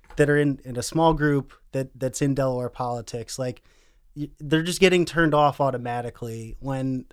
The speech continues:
I think there's some stuff that you could work with people who maybe you don't even agree with on a lot of political issues on, um, or at least they'd leave you alone.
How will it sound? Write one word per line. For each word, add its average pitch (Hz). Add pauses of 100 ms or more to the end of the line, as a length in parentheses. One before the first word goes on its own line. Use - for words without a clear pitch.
(100)
I 160
think 175
there's 165
some 180
stuff 165
that 147
you 165
could 156
work 156
with 156
people 139
who 135 (320)
maybe 202
you 214
don't 220
even 208
agree 196
with 170 (480)
on 160
a 151
lot 147
of 139
political 135
issues 117
on, 104 (180)
um, 117
or 170
at 160
least 165
they'd 139
leave 135
you 127
alone. 110